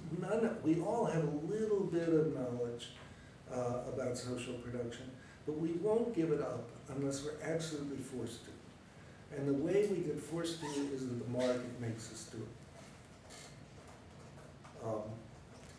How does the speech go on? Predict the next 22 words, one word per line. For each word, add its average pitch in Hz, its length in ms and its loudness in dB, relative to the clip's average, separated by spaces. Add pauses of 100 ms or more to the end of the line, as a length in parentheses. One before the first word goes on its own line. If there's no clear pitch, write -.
(540)
so 180 240 6
for 160 400 6 (240)
Hayek, 180 540 2 (260)
uh, 143 260 4
the 147 140 4
change, 208 420 2 (300)
there 147 100 4
was 135 160 4
a 131 60 4 (140)
significant 151 600 2
change 113 360 0
from 120 240 -4
focusing 120 600 -2
on 110 120 0
allocation 139 680 -2
and 117 340 -2
the 107 140 -2 (200)
Pareto 117 400 0
Baronin 123 640 0
story 107 340 -4 (1040)
to 117 420 0 (120)
focusing 127 560 -2